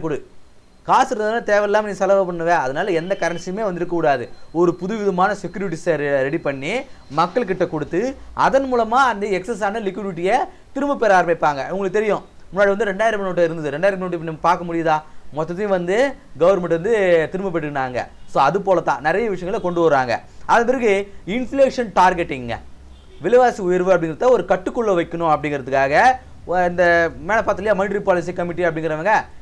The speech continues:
இவங்க என்ன பண்றாங்க? ஒரு ஃப்ளெக்சிபிளான இன்ஃப்ளேஷன் டார்கெட்டிங்கை அச்சீவ் பண்றாங்க. So என்ன பண்றாங்க? ஒவ்வொரு வருஷமும் நாலு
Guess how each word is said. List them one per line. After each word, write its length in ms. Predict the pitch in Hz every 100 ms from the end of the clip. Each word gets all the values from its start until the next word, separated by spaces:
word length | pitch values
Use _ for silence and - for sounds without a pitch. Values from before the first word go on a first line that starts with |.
| -
இவங்க 180 | 226 269 247
என்ன 100 | 247
பண்றாங்க? 260 | 196 175 226 220
ஒரு 80 | 180
ஃப்ளெக்சிபிளான 720 | 202 202 277 226 214 185 196 262 - - - 165
இன்ஃப்ளேஷன் 380 | 202 240 226 208 175
டார்கெட்டிங்கை 420 | 165 156 160 208 175
அச்சீவ் 260 | 170 180
பண்றாங்க. 360 | 160 147 135 131 123 - -
So 60 | 196
என்ன 100 | 208 208
பண்றாங்க? 280 | 208 190 190 185 175
ஒவ்வொரு 220 | 240 240
வருஷமும் 440 | 196 185 170 208 277 - - - 160
நாலு 300 | 190 269 294